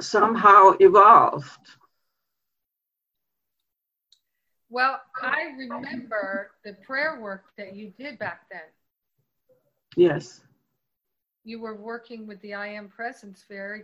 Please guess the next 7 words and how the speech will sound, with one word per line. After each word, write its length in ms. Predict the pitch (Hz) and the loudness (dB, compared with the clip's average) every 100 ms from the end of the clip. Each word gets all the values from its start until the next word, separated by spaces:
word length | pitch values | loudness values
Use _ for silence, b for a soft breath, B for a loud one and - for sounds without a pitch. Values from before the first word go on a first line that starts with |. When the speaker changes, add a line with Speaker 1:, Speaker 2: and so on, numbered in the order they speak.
| _ | _
Speaker 2:
clearly 520 | 233 233 240 254 254 | -18 -16 -16 -18 -20
and, 120 | 240 220 _ | -20 -20 _
and, 440 | 220 202 202 202 185 _ _ _ _ _ _ - | -20 -18 -20 -20 -20 _ _ _ _ _ _ -20
uh, 140 | 196 196 190 | -20 -20 -20
devotedly. 560 | 185 220 294 196 175 - _ _ _ _ _ _ _ - | -16 -14 -14 -18 -20 -20 _ _ _ _ _ _ _ -4
Speaker 1:
Right. 340 | 170 185 131 - _ _ _ _ _ _ _ _ _ _ _ 185 | 0 0 -2 -12 _ _ _ _ _ _ _ _ _ _ _ -20
Speaker 2:
Mm-hmm. 360 | 180 196 214 | -20 -20 -20